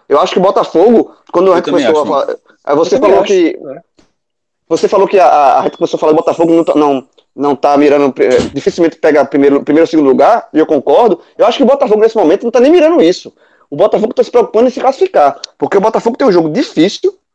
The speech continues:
Speaker 1: contra o Vitória em Salvador, tá? Um jogo complicado, porque o Vitória quer somar pontos, é, pra também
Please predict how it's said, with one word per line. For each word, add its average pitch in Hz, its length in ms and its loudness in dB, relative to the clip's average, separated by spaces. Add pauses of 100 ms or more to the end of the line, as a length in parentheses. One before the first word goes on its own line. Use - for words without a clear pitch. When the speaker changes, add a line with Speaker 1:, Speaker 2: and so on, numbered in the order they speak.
(220)
Speaker 1:
contra 170 240 -2
o 165 40 2
Vitória 160 500 2 (360)
em 147 200 -2
Salvador, 139 560 0 (160)
tá? 127 180 0
Um 147 80 -2
jogo 139 160 -2
complicado, 180 640 -2 (240)
porque - 180 -6
o 180 40 4
Vitória 151 500 0 (1080)
quer 175 120 0
somar 175 320 -2
pontos, - 560 -4 (280)
é, 131 400 4
pra 170 300 -2
também 156 480 -2